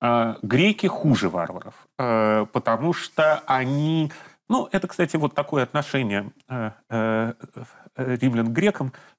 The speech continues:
э, очень свойственно вот это такое, э, такой двойной стандарт, который существовал у римлян. С одной стороны, греки очень плохие. Они аморальные, потому что они вот рассказали про богов всё,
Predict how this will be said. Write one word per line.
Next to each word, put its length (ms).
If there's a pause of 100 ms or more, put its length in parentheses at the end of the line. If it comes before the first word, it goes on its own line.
э, 420
очень 300
свойственно 460
вот 140
это 160
такое, 340 (680)
э, 220 (260)
такой 240
двойной 340
стандарт, 400
который 240
существовал 400
у 40
римлян. 240
С 60
одной 180
стороны, 220
греки 320
очень 260
плохие. 400 (480)
Они 360
аморальные, 640
потому 240
что 120
они 60
вот 140
рассказали 340
про 160
богов 300
всё, 140